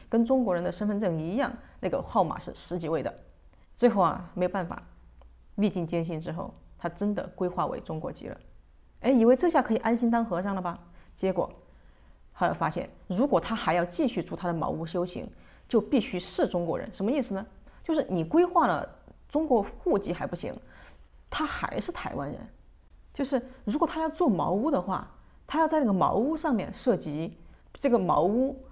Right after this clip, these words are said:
所在的土地必须是归于他的，必须要证明他对这个土地有使用权啊。但中国人对土地只有使用权嘛，七十年或者三十年。但是呢，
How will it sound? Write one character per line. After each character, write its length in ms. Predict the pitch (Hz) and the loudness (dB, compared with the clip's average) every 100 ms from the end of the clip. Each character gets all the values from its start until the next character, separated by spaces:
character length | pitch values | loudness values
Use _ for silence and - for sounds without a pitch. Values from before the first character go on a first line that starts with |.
| - - | -20 -4
所 180 | - 151 | -2 0
在 140 | 214 | 2
的 100 | 247 | 0
土 220 | - - | -2 -6
地 100 | 196 | -4
必 140 | 233 226 | -2 -4
须 80 | |
是 80 | - | -6
归 280 | - 285 339 | -4 0 0
于 120 | 320 | 0
他 240 | - 156 151 | -2 -4 -4
的， 120 | - - - - - - - - | -8 -14 -20 -20 -20 -20 -20 -4
必 120 | 311 | -2
须 100 | 277 | 2
要 60 | 254 | 0
证 200 | 339 254 | 2 -2
明 200 | 165 165 - - | -2 -6 -14 -14
他 100 | - | -6
对 120 | 254 247 | 0 0
这 80 | |
个 80 | 208 | -2
土 240 | - 165 - | -6 -8 -2
地 140 | 214 | 0
有 100 | 165 | 0
使 160 | - - | -4 -6
用 120 | 156 | -6
权 160 | - | -6
啊。 80 | - | -4
但 120 | 190 190 | -2 0
中 180 | 233 | 0
国 140 | 208 160 | 0 0
人 160 | 156 | -4
对 180 | 160 190 | -4 -6
土 200 | 170 - | -6 -8
地 80 | 170 | -8
只 100 | 160 | -4
有 80 | 175 | -4
使 180 | 180 - | -4 -6
用 120 | 151 | -8
权 160 | - - | -8 -12
嘛， 100 | 165 | -14
七 140 | - 160 | -12 -12
十 100 | - | -10
年 140 | - - - - - | -14 -16 -20 -20 -14
或 100 | - | -6
者 80 | - | -6
三 160 | 175 170 | -4 -6
十 120 | 175 | -8
年。 160 | - - - - - - - - | -12 -16 -20 -20 -20 -20 -12 -2
但 100 | 302 | 0
是 120 | 285 | 0
呢， 160 | 285 | -2